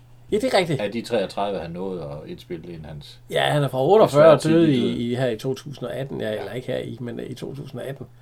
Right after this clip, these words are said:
Speaker 1: Og han har også været med i mange andre, Gummi Tarzan, Busters Verden, altså,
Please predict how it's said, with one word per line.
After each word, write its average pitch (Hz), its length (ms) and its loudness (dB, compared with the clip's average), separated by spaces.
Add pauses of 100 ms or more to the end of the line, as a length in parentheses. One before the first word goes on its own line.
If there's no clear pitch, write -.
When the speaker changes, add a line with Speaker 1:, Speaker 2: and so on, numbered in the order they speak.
(460)
Speaker 1:
Og - 100 -6
han 139 100 -2
har 120 80 -2
også 151 160 4
været 156 140 8
med 143 120 4
i 156 40 4
mange 135 360 2
andre, 131 280 -2
Gummi 127 260 -2
Tarzan, 120 580 -8
Busters 139 460 -6
Verden, 113 500 -8
altså, - 220 -12